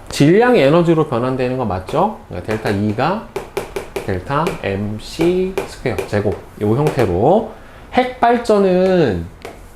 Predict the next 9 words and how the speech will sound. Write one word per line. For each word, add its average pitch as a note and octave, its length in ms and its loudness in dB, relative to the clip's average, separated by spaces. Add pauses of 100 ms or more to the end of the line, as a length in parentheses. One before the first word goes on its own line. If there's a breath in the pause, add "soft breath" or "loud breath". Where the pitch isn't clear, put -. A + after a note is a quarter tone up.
(240)
핵 - 280 -2
분열을 D#3+ 500 4
해요. F#2 120 -4
핵 - 240 -10
분열, A2 220 0 (260)
핵 D3 180 -2
융합이 B2 320 2
아니라. F2+ 340 -6 (1300)
네. F2+ 140 -8